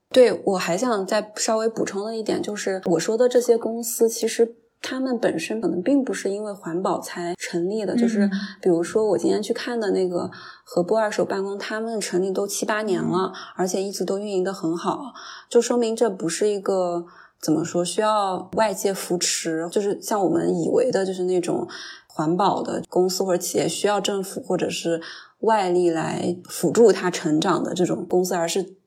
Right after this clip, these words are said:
Speaker 1: 自己就可以盈利的企业，所以我是非常高兴的。
Speaker 2: 那既然说到了这个宏观层面，我觉得不得不提的就是绿色就业这个话题，它可以说是非常直接的减少人类的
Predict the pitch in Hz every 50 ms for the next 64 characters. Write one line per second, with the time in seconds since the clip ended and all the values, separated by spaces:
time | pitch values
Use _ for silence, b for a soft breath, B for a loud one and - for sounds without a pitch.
0 | _ - 269 262 - - - - 208 190 - 208 214 196 175 151 147 147 147 151
1 | 165 185 202 214 202 175 - - - - - - - - - - 190 165 175 170
2 | 196 208 202 185 - - - 180 175 165 170 - - _ - - - - 214 226
3 | 220 190 175 180 180 185 185 185 - 202 196 175 156 - - - - - _ _
4 | _ _ _ _ _ _ _ _ _ _ _ _ _ _ _ _ _ _ _ _
5 | _ _ _ _ - 277 269 262 254 254 - - - 285 254 254 254 254 302 277
6 | 277 285 285 262 254 - 269 247 233 - - 208 208 226 262 277 294 285 - 208
7 | 196 208 226 233 226 214 202 196 202 220 208 214 214 208 262 262 220 220 208 220
8 | 247 208 - - - 196 185 202 208 208 226 240 240 233 - - - - - 240
9 | 226 214 208 208 208 208 208 - 262 269 285 277 285 285 277 294 311 294 294 302
10 | 311 285 226 208 208 202 202 185 - 208 202 196 185 185 - - - - - -
11 | - - b b b b - - 262 262 262 269 262 226 - - 233 226 226 226
12 | - 262 247 233 233 285 262 262 262 254 262 247 254 - - - 214 214 208 208
13 | - 277 277 294 302 302 285 247 220 208 202 202 202 - 202 190 190 196 208 -
14 | 233 196 - - - - - 185 208 202 202 214 226 226 214 202 202 - 180 175